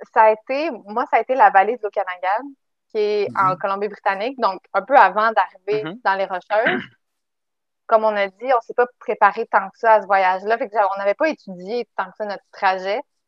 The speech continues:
Speaker 1: Moi, quand je suis arrivée là, ben, je comprenais pas j'étais où, en fait. Moi, je m'attendais en Colombie-Britannique d'être dans les montagnes puis les forêts,
Speaker 2: Mhm.
Speaker 1: pas d'avoir des genres de, des, des champs, euh, des arbres fruitiers partout, euh, le lac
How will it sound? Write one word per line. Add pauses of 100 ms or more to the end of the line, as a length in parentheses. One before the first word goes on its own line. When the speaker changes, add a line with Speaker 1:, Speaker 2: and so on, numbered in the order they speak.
(100)
Speaker 1:
Moi,
quand
je
suis
arrivée
là, (120)
ben, (180)
je
comprenais
pas
j'étais
où,
en
fait.
Moi,
je
m'attendais (100)
en
Colombie-Britannique
d'être
dans
les
montagnes
puis
les
forêts,
Speaker 2:
Mhm.
Speaker 1:
pas
d'avoir
des
genres
de,
des,
des
champs,
euh,
des
arbres (100)
fruitiers
partout,
euh,
le
lac